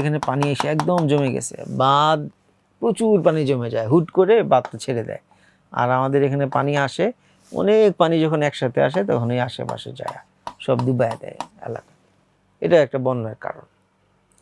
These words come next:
আচ্ছা, এর ফলাফল কি? বন্যার কারণে যে ঘটনা হয়, ফসল নষ্ট হয়, এটা সাধারণ কথা আমাদের দেশে। তারপর খাদ্যের অভাব দেখা দেয়,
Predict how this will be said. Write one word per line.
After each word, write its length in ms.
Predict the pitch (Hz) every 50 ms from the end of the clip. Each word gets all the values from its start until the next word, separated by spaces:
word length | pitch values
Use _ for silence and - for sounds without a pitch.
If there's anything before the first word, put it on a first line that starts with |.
| _ _ _ _ _ _ _ _ _ _ _ _ _ -
আচ্ছা, 360 | - - - - _ - - - 127
এর 80 | 127 - -
ফলাফল 420 | 175 190 196 202 190 156 175 175 160 151 -
কি? 80 | 208 226 240 _ _ _ _ _ _ _ - - 131 131
বন্যার 320 | 139 143 143 147 147 139 -
কারণে 260 | 143 143 147 151 151 147 139
যে 60 | 135 147 127 139
ঘটনা 260 | 131 135 143 147 143 151
হয়, 120 | 165 175 - -
ফসল 280 | - 180 156 - 165 147 147 151
নষ্ট 200 | 143 - - 156
হয়, 220 | 151 156 170 190 208 - - - _ _ _ _ _ _ _ _
এটা 120 | _ 151
সাধারণ 460 | 143 - 156 156 139 143 131 135 135 135 131 143
কথা 200 | 131 - 156 175 - _ _ _ _ _ _ _ _ _ - - _ _ -
আমাদের 340 | - 123 120 120 127 127 131 127 127
দেশে। 200 | 123 - - 156 170 -
তারপর 180 | 139 135 135 - - -
খাদ্যের 360 | 151 160 160 151 143 165 147 147
অভাব 240 | 143 127 139 143 147 139 151
দেখা 180 | 139 - 143 135 135
দেয়, 120 | 143 175